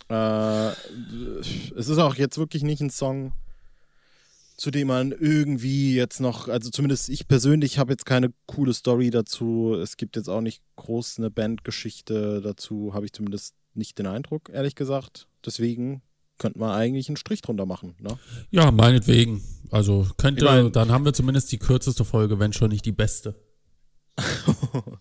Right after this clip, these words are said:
Speaker 2: Aber
Speaker 1: Äh, das
Speaker 2: diese
Speaker 1: Ding ist
Speaker 2: Folgen, die, die
Speaker 1: natürlich
Speaker 2: Folgen hört sowieso keiner, ja. Die Frühjahrfolgen laufen noch besonders schlecht, würde ich sagen. Neben den
Speaker 1: Glaub
Speaker 2: Le
Speaker 1: ich auch,
Speaker 2: Frisur-Folgen.
Speaker 1: ja. Oh, die, äh, ja, teilweise. Also Bückeburg war eine Enttäuschung, da können wir vielleicht noch mal reinhören, ja.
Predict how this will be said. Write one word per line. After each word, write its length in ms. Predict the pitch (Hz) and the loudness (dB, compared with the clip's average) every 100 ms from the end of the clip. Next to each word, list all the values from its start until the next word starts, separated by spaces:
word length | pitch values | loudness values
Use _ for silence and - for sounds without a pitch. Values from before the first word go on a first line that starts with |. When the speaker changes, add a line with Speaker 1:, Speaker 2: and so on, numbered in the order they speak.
| - 233 190 | -8 -4 -2
Speaker 2:
Aber 160 | - 131 | 4 6
Speaker 1:
Äh, 20 | |
das 80 | 135 | 8
Speaker 2:
diese 120 | 131 | 6
Speaker 1:
Ding 80 | 147 | 6
ist 60 | 135 | 6
Speaker 2:
Folgen, 160 | 143 | 6
die, 60 | 139 | 6
die 40 | 127 | 6
Speaker 1:
natürlich 220 | 151 147 | 6 6
Speaker 2:
Folgen 220 | 123 131 | 4 4
hört 180 | 120 - | 2 2
sowieso 380 | 110 104 104 107 | 2 2 2 2
keiner, 380 | - 98 98 | 2 2 2
ja. 160 | 98 104 | 2 2
Die 120 | 107 | 0
Frühjahrfolgen 760 | - - 135 139 - 123 117 107 | 0 2 4 4 4 4 4 4
laufen 300 | 107 104 107 | 2 4 2
noch 80 | 104 | 2
besonders 480 | 107 104 117 104 | 4 4 4 2
schlecht, 440 | - 104 98 - - | 2 0 0 0 -2
würde 140 | 95 | -4
ich 100 | 98 | -4
sagen. 320 | - 90 92 92 _ _ _ _ - | -6 -8 -8 -14 _ _ _ _ -2
Neben 260 | 127 147 131 | 2 4 6
den 120 | 127 | 8
Speaker 1:
Glaub 120 | 127 | 8
Speaker 2:
Le 40 | |
Speaker 1:
ich 60 | - | 8
auch, 20 | |
Speaker 2:
Frisur-Folgen. 680 | 127 113 135 - 117 120 110 | 8 10 8 8 6 6 2
Speaker 1:
ja. 120 | 101 - _ _ _ _ _ _ _ _ _ - | -6 -14 _ _ _ _ _ _ _ _ _ -4
Oh, 160 | 208 247 | 0 0
die, 360 | 190 214 220 | 0 0 2
äh, 400 | 190 165 131 147 156 | 0 -2 -6 -10 -2
ja, 320 | 175 208 202 | 0 2 2
teilweise. 400 | 156 156 143 131 | 0 0 0 0
Also 140 | 131 | -2
Bückeburg 440 | 127 165 147 147 135 | -2 -2 2 2 4
war 160 | 127 | 6
eine 140 | 135 127 | 6 4
Enttäuschung, 520 | 110 160 165 170 175 | 2 0 0 0 -2
da 80 | 135 | -2
können 160 | 139 | -2
wir 40 | 131 | -2
vielleicht 240 | 123 120 | -2 -2
noch 80 | 117 | -2
mal 80 | 104 | -4
reinhören, 460 | 113 147 160 160 156 | -4 -2 -2 -2 -4
ja. 180 | 113 | -6